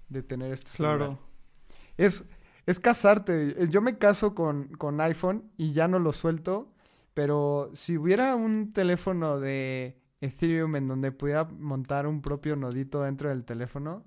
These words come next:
Speaker 1: pues tal vez lo compro. Sim-, simplemente por el hecho de sentirme parte de la comunidad de Ethereum. Ahora aquí Solana, precargadas todas sus <laughs> aplicaciones.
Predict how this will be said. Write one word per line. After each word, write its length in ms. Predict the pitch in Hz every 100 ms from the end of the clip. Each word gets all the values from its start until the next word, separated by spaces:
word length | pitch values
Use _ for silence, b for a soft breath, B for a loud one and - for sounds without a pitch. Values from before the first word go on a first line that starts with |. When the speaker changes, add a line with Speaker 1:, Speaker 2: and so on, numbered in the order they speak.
| b b b b b
Speaker 1:
pues 140 | - -
tal 160 | 175
vez 120 | 233 -
lo 140 | -
compro. 420 | 151 180 135 117
Sim-, 500 | 120 165 160 165 160 -
simplemente 500 | 185 180 202 180 180
por 120 | 170
el 120 | 143
hecho 200 | 139 175
de 80 | 156
sentirme 380 | 135 127 143 151
parte 260 | 143 143 151
de 60 |
la 120 | 139
comunidad 380 | 135 123 127 135
de 80 | 135
Ethereum. 460 | 135 143 143 160 165 b b b _
Ahora 180 | 147 160
aquí 200 | 165 180
Solana, 640 | 165 151 156 160 160 -
precargadas 640 | 156 151 135 139 151 151
todas 220 | - 156 147
sus 120 | 165
<laughs> 80 | 151
aplicaciones. 920 | - - 165 - 170 165 180 180